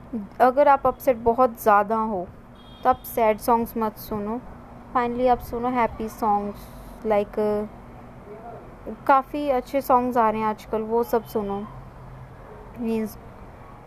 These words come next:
काफ़ी, मीन्स मेरा फेवरेट सिंगर actually गुरु रंधावा, तो आप गुरु रंधावा के गाने सुनो, सिद्धू मूसेवाला है, करण औजला है, गुरनाज़र है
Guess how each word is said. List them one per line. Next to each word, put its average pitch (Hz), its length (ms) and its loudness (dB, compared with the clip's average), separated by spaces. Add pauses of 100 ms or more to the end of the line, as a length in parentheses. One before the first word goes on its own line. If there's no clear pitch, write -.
(180)
काफ़ी, 262 800 2
मीन्स 247 340 -4
मेरा 277 180 4
फेवरेट 233 260 4
सिंगर 233 300 0
actually 233 240 -6
गुरु 208 180 2
रंधावा, 208 280 0
तो 220 60 4
आप 226 100 4
गुरु 214 160 2
रंधावा 226 280 0
के 196 100 -6
गाने 196 200 0
सुनो, 196 300 -8
सिद्धू 214 300 -4
मूसेवाला 202 540 2
है, 190 80 4
करण 208 320 2
औजला 196 380 0
है, 185 160 0 (720)
गुरनाज़र 214 600 6
है 202 340 2